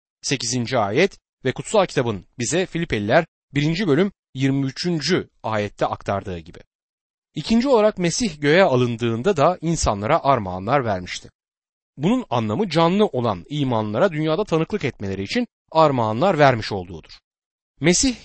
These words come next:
göğe alınışında eski antlaşma kutsallarını Tanrı'nın huzuruna çıkartmakla kalmadı. Aynı zamanda kutsal ruh aracılığıyla armağanlarını verdi. Pentekost gününde kutsal ruh inanları Mesih'in bedenine vaftiz ederek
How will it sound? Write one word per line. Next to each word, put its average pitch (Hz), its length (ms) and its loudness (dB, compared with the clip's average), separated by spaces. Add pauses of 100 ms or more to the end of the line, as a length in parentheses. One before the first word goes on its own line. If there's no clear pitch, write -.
(120)
göğe 143 300 4
alınışında 131 600 0
eski 151 340 0
antlaşma 120 420 0
kutsallarını 110 720 -2 (320)
Tanrı'nın 156 480 2
huzuruna 139 640 -2
çıkartmakla 123 540 -4
kalmadı. 87 400 -8 (600)
Aynı 143 280 4
zamanda 104 360 -2
kutsal 180 420 -2
ruh 117 120 -4 (140)
aracılığıyla 107 680 -2
armağanlarını 107 640 0
verdi. 85 320 -10 (640)
Pentekost 202 580 0
gününde 120 280 -2
kutsal 202 420 0
ruh 208 220 -4
inanları 131 560 2 (240)
Mesih'in 180 540 -2
bedenine 143 440 0
vaftiz 131 360 -2
ederek 120 260 0